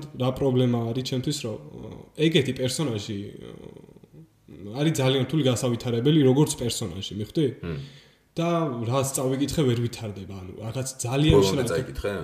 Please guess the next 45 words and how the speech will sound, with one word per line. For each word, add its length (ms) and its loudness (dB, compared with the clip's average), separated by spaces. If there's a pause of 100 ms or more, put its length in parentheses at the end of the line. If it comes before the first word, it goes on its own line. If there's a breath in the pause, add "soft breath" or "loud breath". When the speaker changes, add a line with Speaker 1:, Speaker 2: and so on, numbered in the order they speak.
Speaker 1:
ხო. 220 -4 (360 loud breath)
და 200 2
აი, 80 6
გასაგებია 640 6
იქ 160 4
რა 140 2 (220)
აქვს 240 -2
რაღაც 360 -2
მომენტები, 560 2
ისინი 320 0
ესენი, 280 0
მაგრამ 260 0
აი, 180 2
როგორც 400 2
პერსონაჟი 500 -4
არის 160 0
მშრალი, 580 -6
რა, 120 -12
უმარილო 560 0
პერსონაჟი 500 -4
არის 180 0
ჩემთვის. 140 -6
Speaker 2:
ხო, 80 2
აი, 160 4
მე 200 2
რაც 180 6
Speaker 1:
ნუ, 60 6
Speaker 2:
ვნახე, 80 2
Speaker 1:
პროსტა 280 4
ძუ- 160 4
Speaker 2:
მაგარ 200 4
ვარ 200 4
ვიცი, 180 -6
ვერ, 180 0
ვერ, 200 -4
ვერ 160 -6
Speaker 1:
ხო, 60 -8
Speaker 2:
მაშინ. 260 0
Speaker 1:
ანუ, 100 -6 (320)
არ, 200 -2
ხო, 180 0
შენ 220 2
რაც 160 4
ნახე, 220 2
მან 180 4